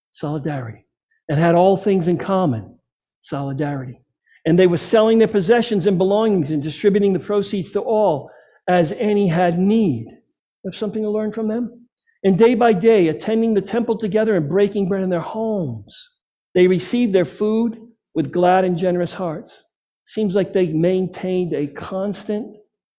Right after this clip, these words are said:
foretaste of the coming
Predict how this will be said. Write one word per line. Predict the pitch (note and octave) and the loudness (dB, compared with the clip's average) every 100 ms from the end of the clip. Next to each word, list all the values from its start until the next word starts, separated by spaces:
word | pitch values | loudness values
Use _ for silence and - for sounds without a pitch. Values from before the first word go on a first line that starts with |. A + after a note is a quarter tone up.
| _ | _
foretaste | - F3+ F3+ F3+ F#3+ F#3+ F#3+ - - _ _ _ _ | -6 -2 -2 -4 -4 -4 -6 -16 -20 _ _ _ _
of | C3+ | -8
the | C#3 | -8
coming | C#3 F#3 F3+ F3+ F3+ - | -8 -6 -4 -4 -6 -12